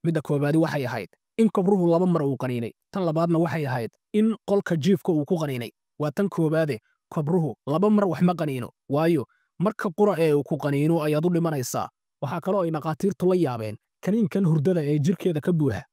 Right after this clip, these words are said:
Waa sax, oo dawada ay qaadanaysay waxaa ku jiray waxyaabo dejinaya, sidoo kale hurdo keenaya. Laakiin xaddigan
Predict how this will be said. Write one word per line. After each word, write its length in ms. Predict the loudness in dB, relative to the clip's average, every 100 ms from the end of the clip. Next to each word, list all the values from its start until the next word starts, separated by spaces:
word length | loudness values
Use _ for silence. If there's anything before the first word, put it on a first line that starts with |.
| _ -4
Waa 160 | -2
sax, 220 | -2 -4 -4 -12 _ 0
oo 100 | 2
dawada 320 | 4 4 2
ay 140 | 0
qaadanaysay 760 | 0 0 0 0 -2 -2 -2 -2 _ _
waxaa 200 | -8 -6
ku 120 | 0 2
jiray 320 | 2 0 -2 -8 _ -8
waxyaabo 400 | 0 2 4 4
dejinaya, 720 | 2 2 0 2 2 0 -2 -8 _
sidoo 320 | -4 0 2
kale 180 | 0 -2
hurdo 280 | 0 -2 -2
keenaya. 440 | 0 0 0 -4 -10 _ _
Laakiin 380 | -10 -4 -2 -4 -8 _ _ -6
xaddigan 420 | -2 0 0 -2